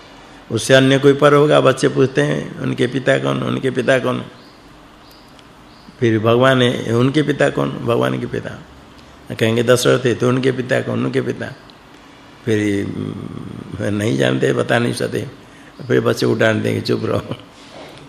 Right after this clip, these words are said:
क्यों स्वयं नहीं आता है?" कृष्ण के पिता कहे, "वसुदेव, उनके पिता, उनके पिता," चार पांच पीढ़ी पूछेंगे, कौन बताएगा? फिर ब-, बच्चे को डांटेंगे।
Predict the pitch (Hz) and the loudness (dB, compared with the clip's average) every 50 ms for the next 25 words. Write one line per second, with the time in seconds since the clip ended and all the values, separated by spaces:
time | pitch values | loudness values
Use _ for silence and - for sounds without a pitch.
0 | - - 120 110 - - 123 127 135 131 127 131 131 139 143 160 151 - - 151 | -6 -4 -4 -2 0 2 2 2 2 2 2 2 2 2 2 0 0 0 -2 -2
1 | - - - 175 - - - - - - - - - - 120 113 107 117 120 120 | -2 0 -4 -4 -4 -6 -20 -20 -20 -20 -20 -16 -8 -2 -2 0 0 0 -2 0
2 | 120 120 120 123 117 123 120 117 117 120 120 123 113 117 117 - 131 120 120 117 | -2 -2 -2 -2 0 2 0 2 2 0 0 2 0 0 0 0 -2 -2 -2 0
3 | 113 113 123 123 127 120 - 123 113 117 113 117 120 123 120 120 117 123 117 123 | 0 0 0 0 0 -2 -2 -4 -2 0 0 2 2 0 0 -2 -2 -2 -4 -2
4 | 123 117 113 - 127 120 117 117 123 120 123 123 120 - 123 123 127 127 139 131 | -2 -2 0 0 0 0 0 0 -2 -2 -2 -2 -4 -4 -4 -4 -4 -4 -4 -4
5 | 156 147 135 113 98 - - - - - - - - - - - 110 104 - 131 | -4 -2 -2 -4 -6 -8 -10 -16 -20 -20 -20 -20 -20 -18 -12 -8 -8 -4 -2 -2
6 | 139 139 131 127 120 - 113 101 98 95 98 98 127 123 120 117 117 117 - 110 | 0 0 0 -2 0 0 -2 0 0 -2 -4 -2 -2 -2 0 0 -2 -4 -2 -2
7 | 113 113 107 - 135 120 113 110 110 104 101 107 107 101 98 107 107 113 117 - | -2 -2 -2 0 -2 -2 0 0 -2 -2 -2 -4 -6 -6 -6 -10 -12 -12 -14 -18